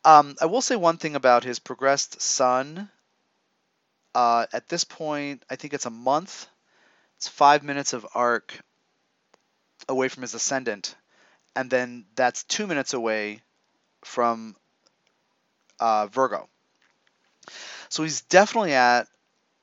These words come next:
we could say, the biggest transition place of his life.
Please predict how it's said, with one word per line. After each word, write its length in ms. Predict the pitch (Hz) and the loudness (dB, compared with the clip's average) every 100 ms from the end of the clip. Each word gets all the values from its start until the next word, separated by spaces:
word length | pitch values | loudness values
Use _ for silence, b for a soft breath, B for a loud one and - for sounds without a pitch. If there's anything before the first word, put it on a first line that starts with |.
| _ _ _ - 120 135 139 135 131 | _ _ _ -20 -20 -20 -20 -20 -8
we 100 | 151 | -6
could 240 | 156 180 - | -4 -2 0
say, 220 | 165 147 | 2 2
the 140 | 131 | 0
biggest 800 | 123 - 156 151 139 - - - - _ _ _ - | -4 -4 0 2 2 0 -2 -8 -10 _ _ _ -12
transition 720 | - 135 127 135 143 135 120 | -8 -6 -4 -2 0 -2 -6
place 480 | - 113 107 101 - | -6 -6 -4 -6 -6
of 180 | 120 | -6
his 160 | 117 95 | -6 -10
life. 380 | 92 - - | -12 -14 -18